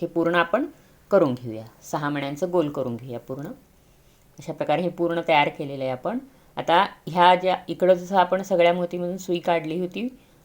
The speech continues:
आणि आकार व्यवस्थित आला होता, तसंच ह्या सगळ्या केशरी मोतीमधून आपण सुई काढून घेऊया वायर घालून, म्हणजे ओढून घ्यायचे चांगलं, थोडा आकार तो डमरूसारखा येतो. अशा प्रकारे सुंदर असा आकार आलेला आहे डमरूचा.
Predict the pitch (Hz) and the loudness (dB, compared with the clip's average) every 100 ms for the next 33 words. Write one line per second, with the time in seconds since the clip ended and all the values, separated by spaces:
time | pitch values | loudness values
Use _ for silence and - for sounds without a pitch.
0 | - 156 156 156 165 165 160 165 180 170 | -8 -2 0 2 2 2 0 -4 -2 0
1 | 175 175 226 - 180 190 202 196 196 180 | 0 -2 -6 -10 -8 -6 -2 0 2 2
2 | 180 175 175 175 180 180 180 175 175 170 | 2 -4 -4 -4 -4 -8 -8 -8 -8 -6
3 | 185 196 202 190 165 147 147 160 175 294 | -8 -6 -6 -2 -2 -2 -8 -8 -8 -10
4 | - _ _ _ _ _ _ 160 147 151 | -16 _ _ _ _ _ _ -4 -2 -2
5 | 170 170 269 - _ _ _ _ _ _ | -2 -4 -6 -10 _ _ _ _ _ _
6 | 165 170 180 170 175 175 143 147 151 147 | -6 -2 2 2 2 0 -2 -4 -6 -8
7 | 156 196 160 - 170 277 - _ - 208 | -2 4 4 4 -2 -4 -10 _ -10 0
8 | 196 170 156 143 127 139 110 - - - | 0 0 -4 -6 -8 -6 -6 -8 -14 -20
9 | _ _ _ _ _ - 143 131 - 127 | _ _ _ _ _ -20 -14 -12 -12 -10
10 | 139 175 - _ _ _ - 160 156 156 | -10 -10 -14 _ _ _ -14 -10 -4 -4
11 | 156 165 151 147 147 143 139 139 139 143 | -2 0 0 0 -2 -2 -4 -6 -6 -4
12 | 139 127 135 131 202 | -4 -6 -8 -6 -6